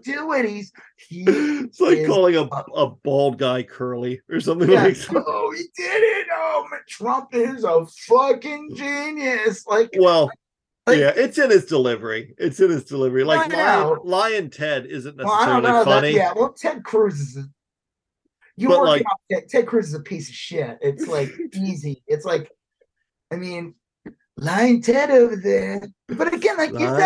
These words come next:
Speaker 2: Lion
Speaker 1: even that
Speaker 2: Ted.
Speaker 1: great? Like,
Speaker 2: No, but it's, it's,
Speaker 1: all
Speaker 2: it's
Speaker 1: politicians lie. Like,
Speaker 2: Yeah.
Speaker 1: who cares? Like
Speaker 2: That's like me, though, trying to, like, recite a Stephen Wright joke. Like, I can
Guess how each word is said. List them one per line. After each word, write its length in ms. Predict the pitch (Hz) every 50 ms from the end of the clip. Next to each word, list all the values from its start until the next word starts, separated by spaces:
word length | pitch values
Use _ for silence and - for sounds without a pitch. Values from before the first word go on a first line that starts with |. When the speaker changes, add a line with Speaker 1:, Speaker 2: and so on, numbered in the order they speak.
| 381
Speaker 2:
Lion 80 | 392 392
Speaker 1:
even 180 | 403 415 -
that 140 | - 339 294
Speaker 2:
Ted. 100 | 247 - - _
Speaker 1:
great? 360 | - - - 262 392 453 466 - _ _ _ -
Like, 220 | 302 339 320 262 175
Speaker 2:
No, 300 | 156 156 175 175 156 139
but 180 | 131 123 165 170
it's, 160 | 180 - -
it's, 100 | 208 220
Speaker 1:
all 60 | 196
Speaker 2:
it's 100 | 165 -
Speaker 1:
politicians 680 | 190 165 - 220 208 - - 220 196 190 220 196 190 151
lie. 440 | 180 175 170 165 156 151 147 147 175
Like, 240 | 208 226 240 233 233
Speaker 2:
Yeah. 180 | 135 131 127 -
Speaker 1:
who 120 | 202 - - - - 349 - -
cares? 280 | - 165 165 147 143 - 311
Like 400 | 247 240 240 233 _ - 240 - _ _ _ _ _ _ _ _ _ _ _ _ _ _ _
Speaker 2:
That's 180 | - 381 403 -
like 160 | 247 220 - 156
me, 220 | 170 170 175 180
though, 220 | 165 160 151 135
trying 300 | 131 - 143 143 143 135
to, 100 | 117 123
like, 260 | 135 135 131 127 127 - -
recite 760 | - 151 139 139 143 127 - - - 139 131 131 131 127 131 131 _ _ _ _ _ _ _ _ _ _ _ _ -
a 140 | - 147 135
Stephen 480 | - - - - 156 147 123 131 127
Wright 320 | 117 120 123 123 127 127 127
joke. 400 | - 127 117 110 104 98 - -
Like, 260 | 143 139 131 120 - - -
I 120 | 185 208
can 240 | 202 233 196 135 -